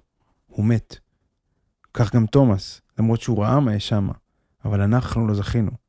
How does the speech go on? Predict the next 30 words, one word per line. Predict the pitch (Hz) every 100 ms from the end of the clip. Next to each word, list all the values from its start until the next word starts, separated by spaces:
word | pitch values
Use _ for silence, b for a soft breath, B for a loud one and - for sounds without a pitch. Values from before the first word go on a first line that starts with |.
| _ _ _ - -
ואני | 113 113 117
אקח | - 147
אתכם | 143 127
עמוק | 117 127 127
יותר. | 117 107 92 - _ _ _ _ _ _ -
זה |
אפילו | 104 - 156
יותר | 120 - - 165
עמוק, | 156 110 101 - - _ _ _ -
שאנחנו | - 107 -
מבינים | 113 107 120 139
שזה | 131
מבוסס | 120 110 - 131 131
על |
סיפור | 107 - - 135 123
אמיתי | 110 - - 117 - _ _
משנת | 101 - 117 120
אלף | 113 -
שמונה | 113
מאות | 120 117
ואחד. | 107 104 123 110 - _ _ _ b b b b b b b _ _ _ _ _ _
זה | - -
מבוסס | 113 110 107 139 135
על | 117
שני | 113 - - - 139
שומרי | 135 123 123
מגדל | 127 117 107 104
אור, | 117 127 139 _ _ _ _ _ _ _
שגם | - 107 117 131
קוראים, | 131 139 147